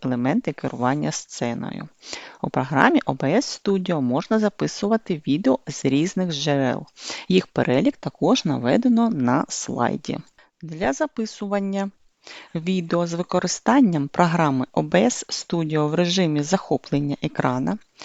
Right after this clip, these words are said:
слід запустити програму або веб-сторінку чи підключити камеру, з якої планується записати відео. Запустити О Б С Studio.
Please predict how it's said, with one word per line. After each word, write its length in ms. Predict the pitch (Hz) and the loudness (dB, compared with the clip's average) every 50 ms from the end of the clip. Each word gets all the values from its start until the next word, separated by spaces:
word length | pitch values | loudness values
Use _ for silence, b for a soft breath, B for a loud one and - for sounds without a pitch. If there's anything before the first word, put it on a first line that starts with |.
| B B B B B | B B B B B
слід 420 | - - - - 247 240 226 220 - | -10 0 4 6 8 8 6 4 2
запустити 680 | - 180 180 196 190 - 208 - - - 339 - - 202 | 0 2 4 4 4 4 2 0 2 2 2 4 4 2
програму 540 | - - 180 160 147 147 139 139 135 139 - - | 4 4 4 4 2 0 -2 0 0 -2 -2 0
або 260 | 151 151 147 156 151 | -2 0 2 2 0
веб-сторінку 880 | 147 151 165 - - - - - 240 226 202 185 180 180 - - 180 190 - | 2 2 0 0 -2 -4 0 2 4 4 4 4 0 -2 -4 -4 -4 -2 -2
чи 120 | - - | -4 -4
підключити 540 | - - - - - - - - 226 - 262 | -6 -10 -10 -6 -6 -2 0 0 0 0 0
камеру, 540 | - - 190 180 180 175 180 180 185 - - | 0 2 4 4 4 2 0 -2 -2 -4 -4
з 120 | 156 147 151 | -4 0 0
якої 340 | 135 - - - 147 - 247 | 0 0 2 0 0 0 0
планується 720 | - - 156 131 123 127 147 170 185 - - - 190 - - | 0 2 2 4 4 4 2 2 0 -2 -2 -2 -2 0 0
записати 640 | 156 156 156 147 - - - - - 143 - - - | 0 0 0 0 -2 -4 -6 -2 -2 -2 -2 -2 -6
відео. 420 | 143 147 120 - - - - - 156 _ B B B B B B B B B B | -4 -4 -4 -4 -4 -6 -8 -8 -8 _ B B B B B B B B B B
Запустити 680 | 170 180 175 - 165 - - - 226 285 - - - - - | 4 4 4 4 2 -2 2 4 4 4 6 4 0 0 0
О 80 | - 139 | -4 -4
Б 140 | 131 135 127 | -2 0 0
С 280 | 131 160 233 - - - | 0 0 0 -2 -6 -10
Studio. 540 | - - - - 190 175 160 165 165 160 | -12 -8 -4 -2 -2 -2 -2 -4 -4 -4